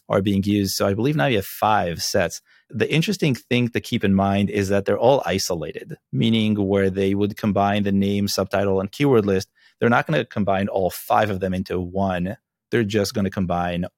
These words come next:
all three into one and have five of those. So you can't share keywords between two different sets, which means you can duplicate between different sets, but not duplicate within the set,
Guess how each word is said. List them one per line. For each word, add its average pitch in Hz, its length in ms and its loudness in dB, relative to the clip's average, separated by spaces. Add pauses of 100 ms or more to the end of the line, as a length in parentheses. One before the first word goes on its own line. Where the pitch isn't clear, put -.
all 90 220 2
three 98 340 -2
into 90 160 -4
one 92 140 -2
and 87 100 -4
have 90 180 -4
five 90 400 -4
of 85 160 -10
those. 82 380 -12 (340)
So - 160 2
you 110 140 2
can't 113 260 -2
share 92 260 0
keywords 87 600 -6
between 85 480 -4
two 98 160 -4
different 82 260 -6
sets, - 480 -8
which - 240 -2
means 165 220 2
you 127 80 -2
can 131 180 0
duplicate 113 640 0
between 98 340 0
different 87 300 -4
sets, - 400 -4 (320)
but - 160 0
not 120 180 4
duplicate 104 480 0
within 98 540 -2
the 80 100 -4
set, - 380 -6